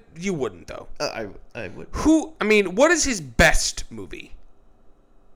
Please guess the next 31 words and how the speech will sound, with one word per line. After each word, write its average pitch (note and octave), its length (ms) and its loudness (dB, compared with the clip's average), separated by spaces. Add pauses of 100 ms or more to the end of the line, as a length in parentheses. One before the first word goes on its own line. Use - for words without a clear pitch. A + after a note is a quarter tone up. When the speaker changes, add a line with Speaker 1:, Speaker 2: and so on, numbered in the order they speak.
(2750)
Speaker 2:
Is B2+ 140 -18
it - 100 -18
Top F2 220 -14
Gun A2 160 -12
Maverick? F2 340 -14 (460)
<laughs> - 480 -18
Speaker 1:
I B3+ 160 8
mean, A#3+ 220 6 (1300)
Speaker 2:
I D3 80 0
mean, C#3 180 0 (140)
Speaker 1:
I A#3 120 10
Speaker 2:
the D4 60 8
Speaker 1:
guess, E4 160 4
like, B3+ 220 4
Speaker 2:
best F3 360 6
Speaker 1:
Magnolia F3 640 4
Speaker 2:
movie C#3 120 0
Speaker 1:
comes C3+ 360 -2
to C#3+ 100 -2
mind, B2 400 0
but C#3+ 100 0
Speaker 2:
Tom D#3+ 80 4
Speaker 1:
that's E3 240 2
not E3 260 4
a D3+ 40 -2
Speaker 2:
Cruise B2+ 220 -6
Speaker 1:
great C3+ 240 -6
Speaker 2:
ever A#2+ 280 0
Speaker 1:
mov- A2 60 -10
Speaker 2:
been G#2+ 140 -8
in. A2 300 -8